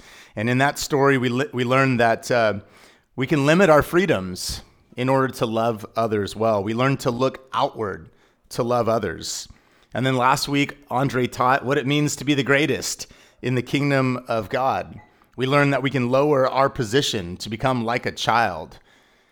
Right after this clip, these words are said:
And remember, in those days, you know, we have a very child-centered culture, don't we?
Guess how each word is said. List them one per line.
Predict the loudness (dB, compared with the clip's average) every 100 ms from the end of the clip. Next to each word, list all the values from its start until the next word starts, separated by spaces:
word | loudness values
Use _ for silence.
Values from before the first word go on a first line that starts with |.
| _ -4
And | 0
remember, | 2 4 4
in | 6
those | 4 4
days, | 2 2 2
you | 2
know, | 2
we | 4
have | 4
a | 4
very | 2 2
child-centered | 2 2 2 0 -2 0 -2 -4
culture, | -6 -6 -6 -6
don't | -6 -6
we? | -8 -10